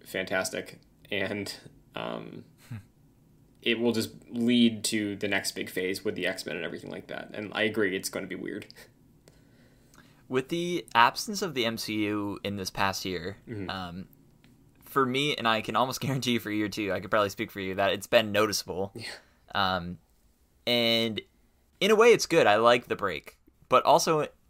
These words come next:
Speaker 2: in the same breath, like, it's sad, like, 'cause you, me, and Pat last year, like, had this huge, like, connection through the M C U,
Speaker 1: Mm-hmm.
Speaker 2: and, like, it culminated in, like, almost, like, the perfect ending. Like,
Speaker 1: Yeah.
Speaker 2: I don't think we could have asked for a better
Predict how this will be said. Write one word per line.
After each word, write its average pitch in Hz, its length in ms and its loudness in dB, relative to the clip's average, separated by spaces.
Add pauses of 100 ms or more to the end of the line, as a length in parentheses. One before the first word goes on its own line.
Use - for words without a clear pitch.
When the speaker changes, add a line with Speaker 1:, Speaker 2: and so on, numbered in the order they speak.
(140)
Speaker 2:
in 131 100 -2
the 127 60 -2
same 131 220 0
breath, 120 240 4
like, 104 140 -2
it's 104 160 -6
sad, 160 420 2
like, 104 240 2
'cause 104 360 -4 (1000)
you, 135 260 4
me, 127 320 0
and 101 300 -4
Pat 110 400 6
last 101 260 6
year, 101 160 2
like, 95 160 0
had 101 200 4
this 104 140 -4
huge, 104 340 -2
like, 98 160 2
connection 98 560 -2
through 101 400 -4
the 95 180 -6
M 98 140 -4
C 98 140 -6
U, 95 440 -4
Speaker 1:
Mm-hmm. 107 100 -6
Speaker 2:
and, 104 120 -2
like, 95 180 -4
it 104 100 -6
culminated 117 540 2
in, 107 100 -2
like, 98 200 -4 (1120)
almost, 226 380 2
like, 143 160 0
the - 60 -2
perfect 110 460 -4
ending. 117 400 -6 (400)
Like, 110 100 0
Speaker 1:
Yeah. 131 100 4
Speaker 2:
I - 20 6
don't 120 120 4
think 123 140 -2
we 120 80 -6
could 113 120 0
have 95 100 0
asked 95 300 2
for 107 140 0
a 98 60 0
better 95 460 -2